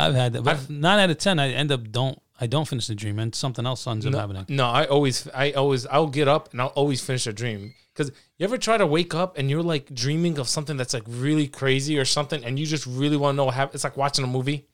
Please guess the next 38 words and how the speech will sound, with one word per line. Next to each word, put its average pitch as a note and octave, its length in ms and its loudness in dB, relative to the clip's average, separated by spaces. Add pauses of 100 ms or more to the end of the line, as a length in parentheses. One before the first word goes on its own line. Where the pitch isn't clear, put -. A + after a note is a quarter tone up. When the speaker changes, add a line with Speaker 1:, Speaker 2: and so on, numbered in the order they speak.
Speaker 1:
Yeah, B2 160 0
yeah, A2 200 0
yeah. G#2 300 -2
Speaker 2:
And C#3+ 140 2
you'll D3+ 160 6
wake D#3 260 4
up D#3 160 0
and C#3 80 -2
you C#3+ 80 0
wanna D3+ 180 0
go C#3 120 -2
back C#3 240 -2
to C#3+ 80 -6
sleep. - 200 -2
You're D#3+ 140 -4
just F#3 200 0
in F#3+ 100 -2
this F3+ 160 -2
little F3 260 2
phase F3 400 -2
of, C3 160 -2
like, C3 260 0 (300)
you D3 140 -4
have G#3 180 0
to A3+ 80 0
get E3+ 160 2
up, G#3 160 4
but C#3+ 100 0
you're C#3 120 2
not E3+ 180 2
getting D#3+ 220 0
up F3 100 0
because - 220 -8
you C3+ 80 -2
wanna B2+ 300 -2
finish E3+ 320 0
this B2+ 200 -2
dream. C3+ 320 -4